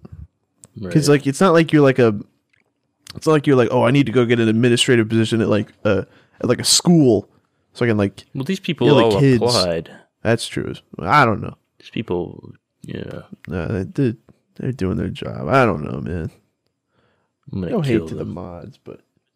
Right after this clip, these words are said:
Speaker 2: I've been saying I'm gonna kill people a lot on
Speaker 1: Dude, it's
Speaker 2: stream.
Speaker 1: funny. It's a funny thing to say. And I've been doing it forever, and I'm, I'm glad that, that you're picking up on it. It's just fun.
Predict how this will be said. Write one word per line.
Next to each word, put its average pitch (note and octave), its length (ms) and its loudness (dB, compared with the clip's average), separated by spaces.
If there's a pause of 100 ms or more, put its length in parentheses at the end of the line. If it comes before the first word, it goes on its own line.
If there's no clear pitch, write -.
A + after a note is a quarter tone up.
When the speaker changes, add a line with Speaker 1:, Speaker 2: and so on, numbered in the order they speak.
(200)
Speaker 2:
I've G#2 120 -10
been B2+ 100 -4
saying A2 280 -2
I'm F#2+ 80 -2
gonna F#2 140 -4
kill F#2+ 280 -6
people E2+ 400 -6
a D#2+ 60 -4
lot D#2 160 -4
on D#2 140 -8
Speaker 1:
Dude, G3 240 6
it's E3+ 100 -2
Speaker 2:
stream. D#3+ 100 -8
Speaker 1:
funny. B2+ 460 2
It's E3 200 2
a G3+ 60 2
funny E3 300 2
thing C#3+ 200 2
to B2 60 0
say. A2 380 0 (200)
And C#3 100 2
I've F#3+ 100 6
been G3 120 4
doing F3 180 6
it E3 80 2
forever, C#3 380 4
and A2+ 100 2
I'm, A2+ 120 0
I'm A2+ 200 0
glad B2+ 280 4
that, G#2+ 220 -2
that A2+ 140 -2
you're A#2 140 -2
picking A#2 280 -10
up A#2+ 160 -10
on G#2 140 -12
it. F#2+ 80 -12
It's - 160 -14
just D3 180 -4
fun. A#2 380 -2